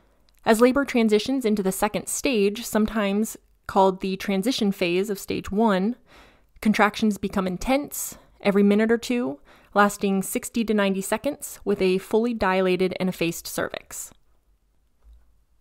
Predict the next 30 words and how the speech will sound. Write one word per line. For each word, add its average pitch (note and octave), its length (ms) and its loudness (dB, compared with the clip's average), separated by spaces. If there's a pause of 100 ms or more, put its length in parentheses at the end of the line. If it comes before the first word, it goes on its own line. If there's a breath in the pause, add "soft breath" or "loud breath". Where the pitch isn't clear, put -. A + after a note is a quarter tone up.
Once A#3+ 320 2
the F4 100 0
cervix B3+ 380 0
is A3 120 -6
fully G#3+ 260 2
dilated F3+ 540 0
to - 80 -12
ten G3+ 260 2
centimeters, F3 680 0 (340 soft breath)
stage - 460 2
two G#3+ 160 4
of G3 140 0
labor F3+ 240 2
begins. - 680 -6 (440)
This G#3 160 2
can A3+ 120 4
be A3 120 2
thought F#3+ 240 6
of F#3+ 180 4
as F3+ 260 0
the F#3+ 140 -4
pushing E3+ 440 -2
stage. - 580 -8 (720 soft breath)
The G#3 80 4
baby G#3+ 260 4
is G3 100 0
pushed - 380 -2
through A3+ 200 0
the C4+ 80 -2
pelvis F#3 540 0